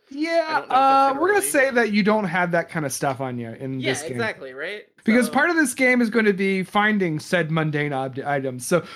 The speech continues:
Speaker 1: really, the thing that I'm most trying to keep away from you is mundane items.
Speaker 2: Oh my
Speaker 1: <laughs>
Speaker 2: gosh. Oh, well.
Speaker 1: Uh,
Speaker 2: Okay.
Speaker 1: uh, uh, I do have something I would like you to do,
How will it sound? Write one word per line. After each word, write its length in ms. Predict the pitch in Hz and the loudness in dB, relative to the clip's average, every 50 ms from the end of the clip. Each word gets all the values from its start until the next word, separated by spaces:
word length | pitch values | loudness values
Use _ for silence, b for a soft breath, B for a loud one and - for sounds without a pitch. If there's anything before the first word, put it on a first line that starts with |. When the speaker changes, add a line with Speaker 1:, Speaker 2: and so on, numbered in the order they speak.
| 208 185 | -10 -2
Speaker 1:
really, 500 | 185 202 247 320 381 381 370 320 269 233 | 2 2 4 4 4 4 2 2 2 2
the 160 | 185 226 220 | 2 2 2
thing 280 | - - 262 262 269 247 | 2 2 2 2 4 4
that 100 | 247 233 | 4 4
I'm 160 | 226 202 190 | 4 4 4
most 280 | 190 196 220 233 - - | 4 4 4 2 0 0
trying 180 | - 226 214 202 | 0 0 0 0
to 60 | 196 | 0
keep 240 | 175 - 214 214 180 196 | -2 -2 -2 -2 -2 -2
away 300 | 170 139 151 156 175 214 | -6 -4 -2 0 0 0
from 300 | 208 - 185 175 156 147 | 0 -2 -2 -2 -2 -4
you 320 | 143 143 139 139 139 135 - 170 | -6 -4 -2 -2 -4 -4 0 2
is 200 | 165 175 160 147 | 2 2 2 0
mundane 540 | 160 160 165 170 175 151 156 156 156 147 | 0 0 2 2 0 0 0 0 0 0
items. 320 | 139 135 139 135 143 175 175 - | -2 -2 -4 -6 -6 -6 -4 -2
Speaker 2:
Oh 260 | 214 233 226 214 202 | -2 -2 -2 -2 0
my 140 | 302 277 247 | 0 0 2
Speaker 1:
<laughs> 0 | |
Speaker 2:
gosh. 540 | 277 311 240 - - - 165 - - 214 - - _ _ _ - | 2 0 0 0 0 -2 -2 -4 -8 -12 -14 -14 _ _ _ -14
Oh, 160 | 494 185 165 147 | -14 -12 -12 -12
well. 560 | 143 170 202 262 320 269 165 143 147 147 b b b b b b | -10 -8 -8 -6 -6 -6 -8 -10 -12 -16 b b b b b b
Speaker 1:
Uh, 40 | - 185 208 208 202 202 196 190 190 - | -4 0 2 2 4 2 2 0 0 -2
Speaker 2:
Okay. 40 | - - | -4 -2
Speaker 1:
uh, 360 | 185 185 180 180 180 180 180 - - | -2 0 0 0 0 -2 -4 -4 -2
uh, 220 | 180 175 170 170 - | 0 0 0 2 2
I 140 | 185 180 | 0 0
do 360 | 180 165 - 269 339 392 403 330 | 0 0 0 2 2 2 2 0
have 640 | 220 180 196 165 156 151 147 147 160 220 294 311 - - - _ _ _ _ _ _ _ _ b b b b b - | 0 0 0 2 2 2 2 2 0 -2 -4 -8 -14 -20 -20 _ _ _ _ _ _ _ _ b b b b b -6
something 360 | - 196 190 170 180 185 180 | -4 -2 -2 0 -2 -2 -2
I 160 | 175 170 165 | 0 0 -2
would 120 | 165 160 151 | -2 -2 -2
like 260 | 156 156 151 - - | -2 -4 -4 -6 -10
you 60 | 147 | -12
to 120 | 135 - | -12 -12
do, 460 | 131 120 131 127 123 139 196 277 320 | -12 -8 -6 -6 -6 -6 -8 -10 -12